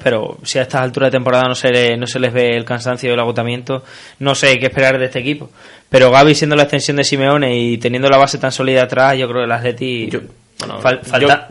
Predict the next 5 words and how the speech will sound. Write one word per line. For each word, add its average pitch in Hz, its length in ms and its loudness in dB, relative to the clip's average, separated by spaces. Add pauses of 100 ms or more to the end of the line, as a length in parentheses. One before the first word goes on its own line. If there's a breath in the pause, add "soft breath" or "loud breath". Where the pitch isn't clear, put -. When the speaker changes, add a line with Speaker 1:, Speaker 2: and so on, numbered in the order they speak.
Speaker 1:
faltando, 143 600 4
faltando 147 360 2
jugadores 147 340 2
tan 151 120 -4
importantes, 147 640 -2